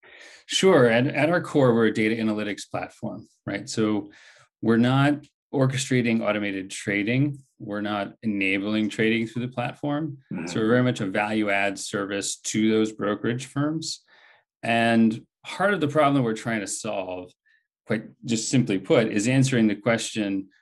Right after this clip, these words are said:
Speaker 1: "When event X happens, what should I do?" You know, Bezos retires from Amazon. Is that the
Speaker 2: Mm-hmm.
Speaker 1: end of Amazon's growth period? What's gonna happen to the stock price?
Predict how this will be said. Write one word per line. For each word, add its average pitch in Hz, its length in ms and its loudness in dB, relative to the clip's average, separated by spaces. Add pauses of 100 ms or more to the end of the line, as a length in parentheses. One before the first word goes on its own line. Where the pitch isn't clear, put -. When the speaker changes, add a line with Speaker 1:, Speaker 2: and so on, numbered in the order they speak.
(340)
Speaker 1:
"When 135 300 4
event 135 400 2
X 117 280 -2
happens, 98 840 -6 (280)
what 107 140 -6
should - 180 0
I 92 80 0
do?" 90 240 -4 (1300)
You 92 60 -8
know, 90 240 -8 (320)
Bezos 120 520 4
retires 107 520 0
from 104 120 -4
Amazon. 98 600 -4 (100)
Is 95 140 -6
that 104 180 0
the 107 60 2
Speaker 2:
Mm-hmm. 101 100 2
Speaker 1:
end 104 100 0
of - 140 -14
Amazon's 123 560 4
growth 123 440 0
period? 160 440 0 (500)
What's 113 200 -2
gonna 113 160 0
happen 117 260 -2
to 107 80 -8
the 101 100 -8
stock 110 420 -4
price? 85 520 -8